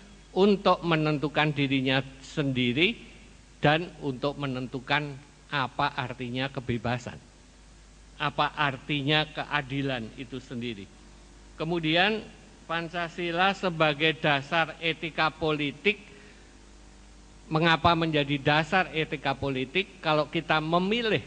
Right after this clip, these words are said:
Pancasila sebagai dasar negara, maka politik yang kita jalankan bukanlah politik yang netral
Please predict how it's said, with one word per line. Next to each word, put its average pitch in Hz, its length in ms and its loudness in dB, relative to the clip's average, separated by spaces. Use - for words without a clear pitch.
Pancasila 135 800 -4
sebagai 135 720 0
dasar 160 480 4
negara, 135 720 0
maka 175 400 2
politik 175 1120 0
yang 139 240 0
kita 139 320 -2
jalankan 135 800 0
bukanlah 151 640 0
politik 147 560 -2
yang 139 240 2
netral 147 560 0